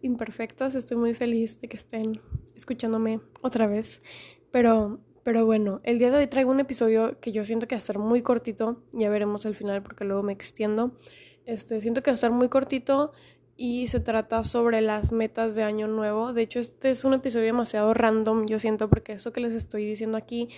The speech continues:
se los iba a compartir por stories de Instagram, pero luego sentí que está demasiado largo para stories de Instagram, entonces decidí hacerlo podcast.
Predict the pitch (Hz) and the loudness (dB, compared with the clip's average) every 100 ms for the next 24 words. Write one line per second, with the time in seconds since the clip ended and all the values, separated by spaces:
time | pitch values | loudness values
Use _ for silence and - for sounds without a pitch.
0 | - - - 233 220 208 208 240 226 220 | -20 -16 -4 -2 0 -2 0 0 0 -2
1 | - 247 233 233 226 220 - 220 220 220 | -2 0 2 0 -4 -4 -6 -4 -2 0
2 | 233 233 - 220 220 220 214 214 208 226 | 2 2 0 -2 0 -2 -4 -4 -4 -8
3 | 208 220 - 220 220 214 214 220 220 214 | -8 -8 -6 -4 -4 -4 -2 0 0 -2
4 | 220 214 - 214 214 220 220 220 214 220 | -4 -6 -4 -2 -2 0 0 0 0 0
5 | 214 214 208 208 220 214 208 208 214 214 | 0 -2 -6 -4 -4 -4 -4 -4 -6 -6
6 | 226 - 220 214 | -8 -6 -8 -10